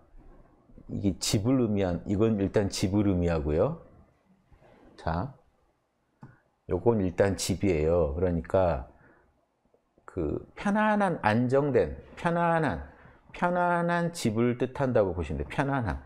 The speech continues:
편안한데 집 안에 왜 산이 있느냐? 자, 이,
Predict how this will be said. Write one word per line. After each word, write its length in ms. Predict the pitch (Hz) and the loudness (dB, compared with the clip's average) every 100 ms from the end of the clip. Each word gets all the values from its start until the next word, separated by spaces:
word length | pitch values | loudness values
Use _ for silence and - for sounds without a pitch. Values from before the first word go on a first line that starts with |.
| - - - | -16 -20 -6
편안한데 680 | - 165 165 151 107 95 95 | -2 0 0 0 0 0 -2
집 200 | - 160 | 0 4
안에 200 | 165 127 | 4 4
왜 100 | 120 | 0
산이 320 | - 190 185 | 0 -2 0
있느냐? 600 | 107 90 85 101 67 - - - _ _ _ | 0 0 0 0 -4 -8 -18 -20 _ _ _
자, 380 | - 95 98 - - _ _ | 0 0 0 -8 -20 _ _
이, 140 | - | -14